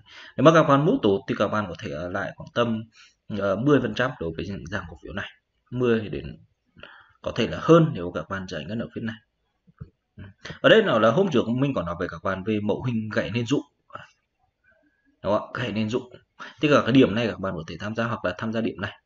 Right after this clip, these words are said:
Rất an toàn, không cần, không nhất thiết phải mua bắt, bắt được ở vu-, vùng đáy nhé. Mà các bạn phải mua khi nó xác nhận mẫu hình là mua. Đúng không ạ?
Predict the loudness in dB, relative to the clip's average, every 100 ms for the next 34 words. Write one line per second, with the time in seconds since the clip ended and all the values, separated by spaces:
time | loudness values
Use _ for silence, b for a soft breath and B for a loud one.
0 | _ _ _ -6 0 2 2 -2 B B
1 | 0 2 2 4 6 6 4 4 4 4
2 | 4 4 2 -2 _ 2 2 4 0 0
3 | 0 -2 0 0 2 0 0 -2 -6 B
4 | B 2 4 4 2 0 -2 -6 -6 2
5 | 6 10 8 6 0 0 -4 -4 -2 0
6 | 0 2 2 4 2 0 -12 _ _ _
7 | _ _ 0 2 2 -2 -20 _ _ _
8 | _ _ _ _ _ _ _ _ _ _
9 | _ _ _ _ _ 0 0